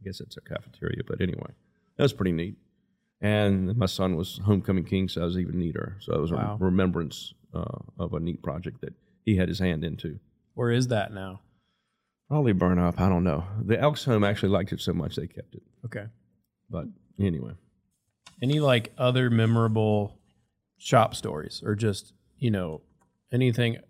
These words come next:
Speaker 2: you know, you talked about that student that his car went eighty some feet, you know, any other cool things that just always stand out to you?
Speaker 1: Well, this year we had, a, I, every year I try to think of something new and different that still requires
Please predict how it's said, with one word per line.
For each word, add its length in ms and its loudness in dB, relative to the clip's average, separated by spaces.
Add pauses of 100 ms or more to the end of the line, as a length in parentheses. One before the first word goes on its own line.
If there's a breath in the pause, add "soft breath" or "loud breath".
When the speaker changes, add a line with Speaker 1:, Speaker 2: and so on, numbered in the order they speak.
(180)
Speaker 2:
you 80 0
know, 120 6
you 100 2
talked 200 2
about 180 0
that 180 -2
student 420 0
that 300 -4 (180)
his 340 -4
car 360 2
went 280 -4 (680)
eighty 180 4
some 300 -2
feet, 300 -8 (140)
you 120 -4
know, 100 0
any 180 2
other 200 0
cool 480 -2
things 380 -4
that 180 -8
just 160 -10
always 400 -2
stand 280 -6
out 200 -6
to 100 -16
you? 80 -12 (460 soft breath)
Speaker 1:
Well, 320 0 (480)
this 320 0
year 160 2
we 140 4
had, 180 6
a, 180 0
I, 100 0 (340)
every 180 2
year 240 4
I 60 2
try 180 2
to 60 2
think 200 0
of 80 -2
something 540 0
new 160 6
and 180 -2
different 340 -4 (220)
that 180 -4
still 480 2
requires 840 0